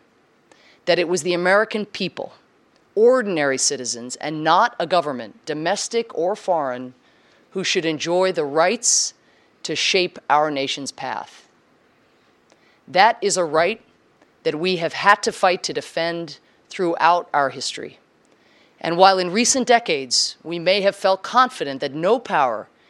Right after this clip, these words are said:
would dare try to take that right away from us, we have again been reminded that they will try. Just as the threat is fundamentally unchanged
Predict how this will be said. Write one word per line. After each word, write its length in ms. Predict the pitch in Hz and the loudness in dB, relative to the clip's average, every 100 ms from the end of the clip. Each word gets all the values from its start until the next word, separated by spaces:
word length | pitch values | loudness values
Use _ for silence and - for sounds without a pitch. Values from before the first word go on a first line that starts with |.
| _ _ _ | _ _ _
would 220 | - 175 120 | -6 -6 -2
dare 340 | 175 202 226 | 0 2 0
try 260 | 226 196 160 | -2 0 0
to 120 | 143 | 0
take 320 | - 170 185 | -6 -4 -2
that 180 | 175 160 | 0 0
right 220 | 151 151 | 0 -2
away 240 | 131 139 156 | -2 -2 -4
from 200 | 180 180 | -4 -4
us, 400 | 185 - - - _ _ _ _ - | -4 -6 -8 -12 _ _ _ _ -8
we 140 | 170 | -4
have 100 | 160 | 0
again 440 | 143 117 160 208 | -2 0 0 0
been 220 | 190 180 156 | 0 -2 -2
reminded 680 | 139 139 151 180 220 214 - | -4 -4 -4 -2 -4 -6 -14
that 260 | 143 143 117 | -8 -8 -4
they 160 | 147 | -4
will 200 | 147 156 | -4 -6
try. 400 | 151 143 - - - _ _ _ _ _ _ _ _ _ _ _ | -8 -8 -8 -8 -12 _ _ _ _ _ _ _ _ _ _ _
Just 280 | - 233 - | 0 0 0
as 140 | 185 170 | -4 -2
the 100 | 165 | -6
threat 500 | - - 254 330 - _ _ _ _ _ _ _ | -6 0 2 0 -6 _ _ _ _ _ _ _
is 180 | 208 - | -4 -2
fundamentally 760 | - 226 220 220 226 226 220 - - | 0 0 0 -2 0 -2 -2 -6 -4
unchanged 840 | 247 - 165 147 147 139 - | -2 -2 -2 -4 -6 -8 -10